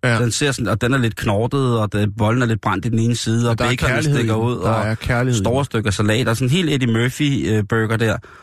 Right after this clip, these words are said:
Speaker 2: Og så kommer den der helt, øh, strømlinet, ikke? Øh,
Speaker 1: Mm.
Speaker 2: helt strøm-, strømlinet, jeg, jeg ved snart ikke hvad, ikke? Og det er jo lidt, lidt ligesom, hvis man skal trække en direkte pendant til, til, til noget, som har utrolig meget med at gøre, så er det jo faktisk, øh,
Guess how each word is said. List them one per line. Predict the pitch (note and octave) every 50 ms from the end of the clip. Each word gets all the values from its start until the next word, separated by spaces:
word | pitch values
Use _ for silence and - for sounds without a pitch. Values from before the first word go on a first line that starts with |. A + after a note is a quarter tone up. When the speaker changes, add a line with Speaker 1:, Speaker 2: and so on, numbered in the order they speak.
| - -
Speaker 2:
Og | - -
så | - C3+ C#3
kommer | - - D#3 B2+ C#3
den | C3 B2+ B2 A2+
der | A#2
helt, | A#2 A#2+ D#3 D#3 D3 - - -
øh, | F#2+ C3 A#2 A2 G#2+ G#2 F#2+ E2+ D#2 F2+
strømlinet, | F#2+ - - A2 A2 A#2+ B2+ B2 B2 B2 B2 B2 C3+
ikke? | D3+ D#3 D3+ - _ _ _ _ - - - G#2+ G#2+ G#2 G2+ -
Øh, | D3+ C#3+ C3 - G2+
Speaker 1:
Mm. | F#2+ - - - - - - - - - -
Speaker 2:
helt | G#2+ A2+ C#3 - -
strøm-, | - A2+ A2 G#2+ - - G#2+
strømlinet, | A2 - A#2 A#2 A#2+ A#2+ B2 A#2+ A#2 A2 A2
jeg, | A2 G#2+ G2+
jeg | A2 A2
ved | A#2 A#2+ -
snart | - B2 A2+ A2+
ikke | G#2+ G#2+ G#2+
hvad, | G#2+ G#2+ G#2+
ikke? | A#2 - F2+
Og | G2+ -
det | A2+
er | G#2+
jo | G2+
lidt, | G2+ C#3 F3+ - -
lidt | A3 G3 G3+ G3
ligesom, | F#3+ G3 F#3 - G#3 G3 F#3 E3+ - - - - - - - - - _ _ _ _ _ _
hvis | C#3 C3+ C3+ B2 D3+
man | C#3+ B2+
skal | - D3
trække | - - D#3+ F#3 F#3+ G3+
en | E3
direkte | G#3+ G#3+ F3 D3+ D#3+ - F#3
pendant | - F3 D#3+ C#3+ B2 A#2 A#2+ C#3+ -
til, | - D3 B2 -
til, | - - B2 G#2+ G#2+
til | - B2
noget, | A#2+ B2 C#3
som | C#3+ C#3
har | C3+ A#2+ A2 G#2+ -
utrolig | - A2+ - - - G#3 F3
meget | B2+ B2 A#2+
med | A2+ A2
at | A#2 -
gøre, | G#2 G2+ A2
så | - B2 C#3+
er | D#3 D3 - G2+ A#2 A2+
det | G#2+
jo | A2
faktisk, | G#2 - B2+ D#3 - - F3+ E3 - - -
øh, | B2+ B2+ A#2+ A#2 A2 G#2+ G#2 G#2 G#2 G2+ G2+ G2